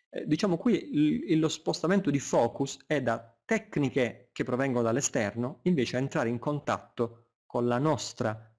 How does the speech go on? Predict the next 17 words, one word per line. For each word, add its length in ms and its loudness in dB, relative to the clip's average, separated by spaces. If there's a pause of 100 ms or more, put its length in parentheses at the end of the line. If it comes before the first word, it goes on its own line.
(140)
propria 640 -2
saggezza 800 -4
innata, 720 0
attraverso 480 -2
questo 200 0
strumento 420 0
impagabile 880 -4
che 200 -2
è 200 -10 (160)
la 80 -4
solitudine. 800 -2 (840)
Un 80 0
altro 200 0
concetto 400 0
importante 600 0
è 80 -4
che, 260 -2